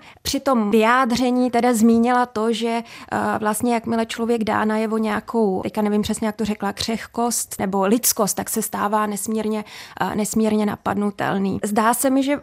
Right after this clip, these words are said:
občas už taky upadáme do takové až jako fetišizace, eh, citlivosti, která je nesmírně důležitá pro každou spravedlivou společnost. Citlivost je nesmírně důležitá, znovu to řeknu,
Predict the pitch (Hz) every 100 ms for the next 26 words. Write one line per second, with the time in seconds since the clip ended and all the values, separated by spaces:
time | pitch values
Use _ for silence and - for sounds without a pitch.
0 | - 196 214 - 254 254 - - 226 -
1 | 226 226 269 220 226 226 226 240 247 240
2 | 208 - 233 240 240 226 - 233 226 240
3 | 220 - _ - - - 214 - 262 226
4 | - 240 220 233 233 - 233 208 - 202
5 | - 196 208 190 196 - - - 170 -
6 | 208 220 233 226 247 240 240 214 214 220
7 | 226 220 202 - - 220 214 196 208 220
8 | 214 - - 202 214 208 214 - 214 202
9 | - 214 202 - 208 - 214 214 - 196
10 | 220 - 220 220 220 208 208 220 - 220
11 | 208 208 208 208 202 208